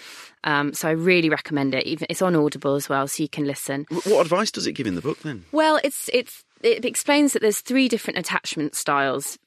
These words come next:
Speaker 1: mm, that we mostly fall into. And this is based on when we're children and, and our attachment is to our primary caregivers. But it also then relates to how you form romantic relationships in your life as an adult.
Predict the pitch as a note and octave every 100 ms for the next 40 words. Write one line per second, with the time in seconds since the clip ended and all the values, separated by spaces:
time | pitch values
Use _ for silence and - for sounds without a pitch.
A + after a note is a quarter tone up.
0 | _ - F3 E3 E3 F3 F3 E3+ - D3+
1 | - D#3+ D3+ D3 - D3+ F#3 - G#3 G3
2 | E3+ - D#3 D3+ D3 C#3+ C#3+ C#3 - -
3 | G#3 F3 D3 C#3+ D3 D3 D#3 D3 C#3+ C#3
4 | - - - D3 D3 - - C#3+ C#3+ C#3+
5 | - F3 D#3 D3 - D3 C3+ C3 - -
6 | - - - - - F#3+ - G#3 - F3+
7 | F3 E3 D#3+ D#3 - - E3 E3+ D#3+ D#3+
8 | E3 D#3+ D#3 - D#3+ D#3 E3 E3 D#3 -
9 | D3+ D3 C#3+ D3+ D3+ - - D3+ D3+ D3
10 | C#3+ C#3+ - - C#3+ - D3 D3 D3 -
11 | - -